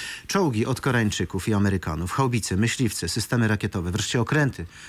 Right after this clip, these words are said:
bo z marynarką bywało kiepsko, ale i też jest mowa o okrętach. Sejmowa Komisja Obrony Narodowej pozytywnie zaopiniowała tak zwany pakiet wzmocnienia sił zbrojnych, czyli harmonogram zakupów, który będzie realizowany w latach dwa tysiące dwadzieścia trzy dwadzieścia pięć.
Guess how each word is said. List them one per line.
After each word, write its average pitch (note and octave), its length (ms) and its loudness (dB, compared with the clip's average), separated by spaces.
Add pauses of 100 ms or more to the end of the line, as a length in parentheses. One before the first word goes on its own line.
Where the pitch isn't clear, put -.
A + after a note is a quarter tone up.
(120)
bo F#2+ 60 -4
z F2 60 0
marynarką G2+ 460 2
bywało F#2+ 280 2
kiepsko, A2 340 -2
ale G#2 120 4
i G2 40 2
też A#2 220 0
jest G#2 160 0
mowa G2 260 2
o F#2+ 160 -6
okrętach. G2 500 -2 (300)
Sejmowa F#3 340 4
Komisja F#3 380 0
Obrony E3+ 320 2
Narodowej D3 480 4
pozytywnie C#3+ 580 0
zaopiniowała A#2+ 560 2
tak A2 140 -2
zwany A#2+ 220 2
pakiet C3+ 380 -2
wzmocnienia A#2 520 2
sił A2+ 160 -2
zbrojnych, A#2 500 2 (300)
czyli A3 220 2
harmonogram E3+ 500 4
zakupów, A2 460 -2 (280)
który B2+ 200 0
będzie B2+ 220 4
realizowany A#2+ 480 2
w G#2+ 40 0
latach A2+ 200 0
dwa A2 140 -2
tysiące G#2+ 340 0
dwadzieścia A#2 400 -2
trzy - 200 0
dwadzieścia C3 380 0
pięć. - 360 -6